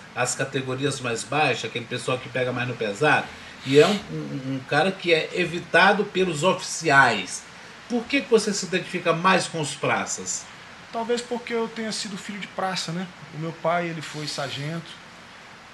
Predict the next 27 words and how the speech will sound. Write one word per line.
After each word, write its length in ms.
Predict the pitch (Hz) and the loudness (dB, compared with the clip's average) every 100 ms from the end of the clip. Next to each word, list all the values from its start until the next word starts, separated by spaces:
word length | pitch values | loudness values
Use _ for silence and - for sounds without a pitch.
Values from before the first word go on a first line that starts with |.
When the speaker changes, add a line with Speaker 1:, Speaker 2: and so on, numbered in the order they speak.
| 135 | -14
Speaker 2:
e 720 | 135 131 135 135 131 127 120 120 - - - - - - - - - - - - | -12 -8 -8 -6 -8 -8 -12 -14 -18 -20 -20 -20 -20 -20 -20 -20 -20 -20 -20 -16
por 100 | 135 | -6
muito 320 | 143 180 180 | -2 -2 -2
tempo 540 | 156 - 156 156 - 143 | -8 -4 -4 -4 -6 -6
ele, 140 | 143 | -6
ele, 340 | 139 127 131 135 | -6 -8 -10 -8
ele, 460 | 135 131 135 131 113 - - - - | -8 -6 -4 -4 -8 -12 -20 -20 -16
ele 220 | 120 123 123 | -14 -12 -6
sofreu 580 | - 139 - 143 143 | -6 -6 -8 -4 -2
algumas 340 | 131 123 135 131 | -2 -6 -8 -6
situações, 640 | - - 120 - 135 139 | -8 -8 -6 -6 -6 -8
naquele 260 | 123 123 135 | -10 -10 -10
tempo 240 | - 135 | -10 -10
era 100 | 135 | -8
pior, 420 | 127 123 127 151 151 | -10 -8 -4 -2 -2
né? 140 | 123 117 | -6 -12
Na 80 | 127 | -14
época 220 | - 127 | -12 -12
da, 220 | 120 120 113 - - - - | -8 -10 -10 -16 -18 -16 -12
da, 260 | 113 113 | -10 -10
do, 160 | 113 123 - | -12 -14 -14
do, 360 | 120 117 113 107 | -14 -12 -14 -12
do 60 | |
regime 300 | 123 127 127 | -10 -8 -8
militar, 600 | 127 139 147 - 147 160 156 - - - - - | -8 -10 -8 -2 -2 -2 -6 -16 -20 -20 -20 -16
então 320 | - 135 143 135 123 117 - - | -12 -10 -8 -10 -14 -16 -18 -14
ele 460 | 135 131 139 139 | -12 -10 -10 -10